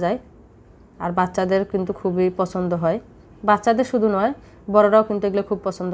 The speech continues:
করে খাইতে। তা মোর পেঁয়াজুরাও কিন্তু বানা হয়ে গেল, এখন আমি এটা তুলে নস। এই যে দেখো, কত সুন্দর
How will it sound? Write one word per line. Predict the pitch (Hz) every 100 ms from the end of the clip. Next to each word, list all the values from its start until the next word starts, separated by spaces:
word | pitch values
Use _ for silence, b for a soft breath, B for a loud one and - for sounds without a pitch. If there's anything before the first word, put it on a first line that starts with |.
| 175
করে | 180 175
খাইতে। | 165 - 247 - B B B
তা | - 202
মোর | 208 208
পেঁয়াজুরাও | 214 202 220 214 220 220
কিন্তু | 208 214
বানা | 196 196 185
হয়ে | 175 175
গেল, | 170 220 311 - - -
এখন | 180 185
আমি | 185
এটা | 180 180
তুলে | 180 170
নস। | 160 160 220 262 - - B B B B B - -
এই | 170
যে | 165 156
দেখো, | 160 202 226 - - -
কত | 185 202 -
সুন্দর | 202 196